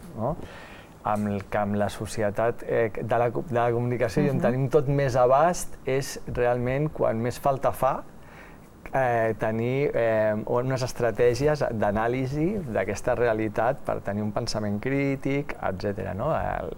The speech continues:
Speaker 1: a les, les propostes, totes les propostes en general que s'impulsen des de la ciència tenen aquesta mirada, no? Em, i, i també per la, per la part de gaudir-ne i que sigui una experiència gratificant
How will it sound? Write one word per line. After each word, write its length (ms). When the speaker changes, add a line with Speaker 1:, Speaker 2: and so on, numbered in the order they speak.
Speaker 1:
a 80
les, 360
les 280
propostes, 540
totes 240
les 120
propostes 500
en 120
general 320
que 120
s'impulsen 520
des 160
de 100
la 100
ciència 460
tenen 280
aquesta 360
mirada, 360
no? 120
Em, 1040
i, 800
i 160
també 520
per 220
la, 520
per 160
la 180
part 520
de 260
gaudir-ne 540
i 100
que 120
sigui 180
una 160
experiència 480
gratificant 680